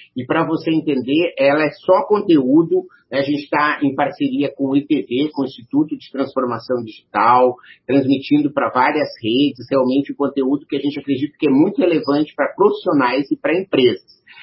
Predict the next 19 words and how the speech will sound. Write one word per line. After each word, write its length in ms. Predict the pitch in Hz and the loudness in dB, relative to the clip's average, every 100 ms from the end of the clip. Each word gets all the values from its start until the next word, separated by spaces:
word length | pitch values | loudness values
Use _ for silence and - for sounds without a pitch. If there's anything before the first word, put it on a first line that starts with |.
| - | -8
E 140 | 160 156 | 4 6
hoje 220 | 208 220 | 6 2
a 20 | |
gente 140 | 208 247 | -2 2
vai 120 | 185 | 2
falar 400 | - 143 117 - - _ _ | 2 2 2 -2 -14 _ _
sobre 260 | 180 185 | 0 0
essa 160 | 233 190 | -2 -4
questão 420 | 175 165 175 185 | -6 -4 -2 -2
do 80 | 170 | 0
uso 180 | 165 160 | -2 -2
das 180 | 135 - | -6 -4
redes, 380 | 147 165 - - | -4 -4 -8 -6
principalmente 920 | 208 285 - 196 160 180 190 190 - _ _ - | -2 -2 -2 -2 -2 -2 -6 -10 -16 _ _ -2
dessas 380 | 170 190 220 185 | 0 0 -6 -8
redes 260 | 170 165 165 | -4 -4 -4
aqui, 240 | 170 - 101 | -6 -6 -8
ó. 100 | - _ _ - | -10 _ _ -2
WhatsApp, 760 | 127 175 - - - 113 113 | 2 2 0 -6 -2 -2 -2